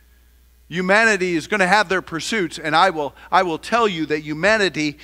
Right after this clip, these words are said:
cannot cure our sin problems. It cannot cure our sin problems.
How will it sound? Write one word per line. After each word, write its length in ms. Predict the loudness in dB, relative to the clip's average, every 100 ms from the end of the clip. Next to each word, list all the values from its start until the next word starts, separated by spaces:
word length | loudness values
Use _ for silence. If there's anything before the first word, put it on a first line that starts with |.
| -20 -20 -10
cannot 600 | 0 2 4 4 2 -2
cure 340 | -8 -4 -2
our 140 | 0 -2
sin 380 | -4 -4 -4 -6
problems. 1000 | 2 4 4 2 -10 -20 -18 -16 -16 -20 _ _ _ _ _ _
It 180 | -6 -6
cannot 460 | -2 2 2 0 -2
cure 200 | -2 -2
our 80 |
sin 220 | -2 -6 -6
problems. 540 | -4 -4 -6 -14